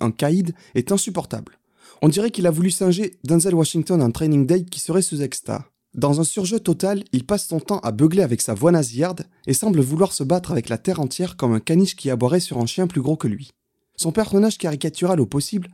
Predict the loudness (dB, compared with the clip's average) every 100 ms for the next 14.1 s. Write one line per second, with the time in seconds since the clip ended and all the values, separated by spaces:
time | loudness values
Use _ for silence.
0 | _ _ _ 4 6 6 4 2 0 0
1 | -2 -4 -4 -4 -6 -8 -4 0 2 2
2 | 0 -2 -4 -14 _ _ -2 0 2 2
3 | 2 2 0 -2 -6 -20 _ _ -6 -6
4 | -6 -2 2 4 2 0 -6 -14 _ _
5 | _ _ -6 0 2 2 0 0 -2 -2
6 | 2 2 0 -2 -2 -2 -4 -8 -4 -4
7 | -4 -10 _ _ _ _ 2 2 2 0
8 | -2 0 2 2 4 2 2 0 0 0
9 | 2 2 4 2 4 4 4 2 0 -2
10 | 0 2 2 2 0 0 0 2 4 4
11 | 0 -2 2 4 4 2 -4 -16 _ _
12 | _ -12 4 6 6 4 2 0 0 0
13 | -2 -4 -2 -4 -2 -2 0 0 -4 -10